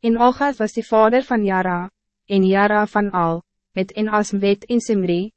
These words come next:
en Simri was die vader van Mosa, en Mosa was die vader van Beneo, en sy seun was Refio, sy seun Elisa, sy seun Asel.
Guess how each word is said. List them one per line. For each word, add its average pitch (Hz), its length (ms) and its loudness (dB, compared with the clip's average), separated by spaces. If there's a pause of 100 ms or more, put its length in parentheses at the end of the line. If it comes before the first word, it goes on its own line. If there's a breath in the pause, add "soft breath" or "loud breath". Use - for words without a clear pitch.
(260)
en 190 180 0
Simri 185 460 0
was 185 320 -4
die 220 80 -2
vader 226 560 2
van 240 200 0
Mosa, 180 560 -2 (340)
en 208 180 -2
Mosa 220 540 2
was 196 180 -2
die 214 80 -6
vader 226 500 2
van 196 240 0
Beneo, 185 600 0 (320)
en 196 160 -2
sy 202 160 0
seun 185 380 -2
was 190 180 -4
Refio, 180 680 -4 (260)
sy 190 240 -4
seun 190 320 -2
Elisa, 190 600 -4 (220)
sy 180 200 -6
seun 190 320 -4
Asel. 175 560 -6